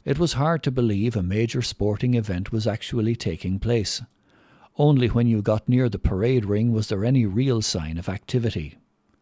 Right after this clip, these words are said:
While the race commentator did his usual thing with his trademark announcement, such as, "The horses are leaving the parade ring," or, "The white flag has been raised,"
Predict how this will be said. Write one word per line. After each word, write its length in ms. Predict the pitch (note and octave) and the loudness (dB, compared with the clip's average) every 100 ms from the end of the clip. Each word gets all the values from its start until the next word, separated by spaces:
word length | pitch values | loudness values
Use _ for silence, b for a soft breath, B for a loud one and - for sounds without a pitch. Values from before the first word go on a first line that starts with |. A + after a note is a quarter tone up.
| B B B - | B B B -4
While 240 | D#3 D3+ | 0 2
the 80 | A2 | 2
race 280 | A2 G#2+ - | 2 2 -2
commentator 840 | - A2+ G#2 F#2 F#2 F#2+ B2 B2 | -2 0 0 -2 -4 -4 -2 -2
did 220 | G#2 F#2+ | -2 -4
his 220 | F#2 F2+ F2+ | -4 -6 -2
usual 480 | G#2 A2+ G#2+ G2+ | 0 0 -2 -4
thing 380 | F2 - A2+ C#3 | -6 -2 0 2
with 140 | A2+ - | 0 -2
his 200 | E2 - | -8 -6
trademark 640 | G#2+ A#2 G#2+ A2+ G#2+ - | -2 -2 0 0 0 -2
announcement, 680 | G2 A#2 B2 - C3 C#3 - B B | -2 0 0 0 -2 -2 -8 B B
such 380 | - - A#2+ - | -8 0 0 2
as, 340 | G#2+ A2 A#2+ - B B | 0 0 0 -4 B B
"The 120 | - | -8
horses 520 | F#2+ A2+ - A2+ A2 | -2 -2 0 -2 -2
are 140 | G2 F2 | -2 -2
leaving 400 | G#2+ A#2 A2 G#2 | -2 0 0 -2
the 80 | F#2+ | -2
parade 440 | A2 G2+ A2 G2+ | -2 0 0 0
ring," 380 | G2+ A#2 C#3+ B2+ | 0 0 0 0
or, 360 | G2+ A2 C3 B B B | 0 0 -2 B B B
"The 100 | - | -8
white 320 | - G2 A#2 | -4 -4 -4
flag 400 | - A2 A2+ A2 | -4 -2 0 0
has 220 | F#2 G2+ | -2 -4
been 180 | G2+ F#2+ | -2 -2
raised," 460 | G2+ A#2 G#2+ A2 | 2 2 0 -2